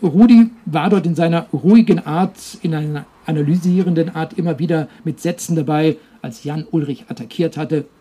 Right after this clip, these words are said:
„Nicht umgucken, Jan, nur vorne.“ Oder: „Der fährt hier, als ob es überhaupt nicht bergan geht.“ So war Rudi. Ich weiß nicht, wer noch kennengelernt hat. Wahrscheinlich, ne? War ein, ein ganz, ganz toller Mensch, äh,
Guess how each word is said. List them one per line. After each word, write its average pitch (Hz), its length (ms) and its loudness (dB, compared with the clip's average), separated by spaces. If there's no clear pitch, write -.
„Nicht 165 240 0
umgucken, 185 400 4
Jan, 131 320 -2
nur 160 240 4
vorne.“ 170 420 2
Oder: 170 300 2
„Der 147 100 -2
fährt 208 380 0
hier, 165 180 4
als 160 180 -6
ob 160 140 -2
es 160 120 0
überhaupt 156 480 0
nicht - 180 0
bergan 170 360 0
geht.“ 131 160 -4
So 156 120 -2
war 156 80 0
Rudi. 156 280 2
Ich 117 140 -4
weiß 170 180 0
nicht, 139 160 -6
wer 156 100 -4
noch 147 140 -10
kennengelernt 175 520 -2
hat. 170 100 4
Wahrscheinlich, 170 460 -2
ne? 165 180 -2
War 156 120 -4
ein, 160 140 -6
ein 143 280 -8
ganz, 202 180 0
ganz 170 180 -4
toller 156 200 -2
Mensch, 165 360 -6
äh, 160 280 -4